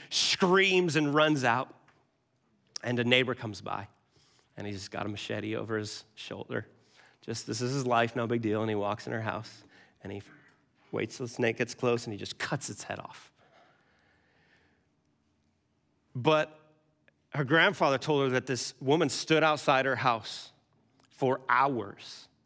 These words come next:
as this snake continued to thrash around, breaking windows and pots, and just, even though the head is clearly cut off, kicked into the river, the body of this snake is just thrashing around.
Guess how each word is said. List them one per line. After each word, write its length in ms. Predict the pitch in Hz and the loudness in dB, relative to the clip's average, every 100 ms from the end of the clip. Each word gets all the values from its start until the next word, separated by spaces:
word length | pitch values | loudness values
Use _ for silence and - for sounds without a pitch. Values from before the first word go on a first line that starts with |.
| _ _ _ _ _ _ _ _ - | _ _ _ _ _ _ _ _ -4
as 200 | 110 104 | -2 -2
this 180 | 110 101 | -6 -6
snake 380 | - 117 110 - | -4 -4 -4 -6
continued 500 | 120 - 117 107 - | -10 -6 -6 -6 -8
to 80 | |
thrash 480 | - - - - - | -16 -12 -10 -10 -12
around, 320 | 101 92 - - _ _ - _ - | -14 -16 -18 -20 _ _ -20 _ -4
breaking 380 | 120 107 95 107 | -2 -2 -4 -2
windows 360 | 117 110 101 | 0 0 -6
and 160 | 98 - | -10 -14
pots, 400 | - 117 - - | -6 -6 -6 -10
and 120 | 110 | -14
just, 300 | 107 - - - 135 - _ - - - | -12 -12 -12 -12 -14 -14 _ -20 -16 -2
even 180 | 156 233 | 2 4
though 120 | 202 | 4
the 180 | 151 143 | 0 -2
head 260 | 127 170 | 2 4
is 140 | 180 - | 4 0
clearly 440 | - 175 185 190 | 2 4 4 4
cut 280 | 135 180 151 | 0 0 2
off, 360 | 123 101 - _ - - - | 0 -2 -16 _ -20 -20 -6
kicked 260 | - 185 - | -2 0 0
into 180 | 156 | -2
the 120 | 160 127 | -2 0
river, 260 | 117 110 | 0 -2
the 160 | 113 120 - - - | -4 -4 -8 -14 0
body 380 | 170 196 196 185 | 4 6 6 4
of 80 | |
this 120 | 151 139 | 2 -2
snake 340 | - 143 127 | 0 0 0
is 120 | 127 | -2
just 260 | 123 120 - - - | -4 -4 -8 -20 -20
thrashing 800 | - - 131 143 143 - 135 127 | -14 -2 2 4 2 -2 -2 -4
around. 460 | 117 113 95 101 | -6 -8 -8 -12